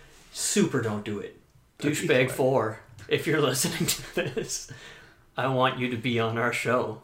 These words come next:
Speaker 1: 'cause I'm gonna ask you what you were thinking during this. And I'm not gonna rag on you,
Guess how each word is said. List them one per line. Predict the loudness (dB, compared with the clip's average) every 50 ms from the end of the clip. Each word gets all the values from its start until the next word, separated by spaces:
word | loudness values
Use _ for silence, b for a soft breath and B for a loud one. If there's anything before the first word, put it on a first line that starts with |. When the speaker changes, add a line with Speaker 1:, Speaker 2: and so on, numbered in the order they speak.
| -20 -16
Speaker 1:
'cause | -6 -4 -2
I'm | 0 0 0
gonna | 0 0 -2 0
ask | 2 2 2 2 0 -6 -8
you | -8 -6
what | -4 -4 -4 -4 -4 -6
you | -4 -2
were | -2 -2
thinking | -2 0 0 0 0 0 -4 -4 -4
during | -4 -4 -4 -4 2 4
this. | 4 4 4 -2 -6 -10 B B B B B B
And | -4 -2 -2
I'm | 0
not | 0 0 0 0
gonna | 0 -2 0
rag | 4 4 4 4 4 2
on | 0 -2 -4
you, | -6 -8 -8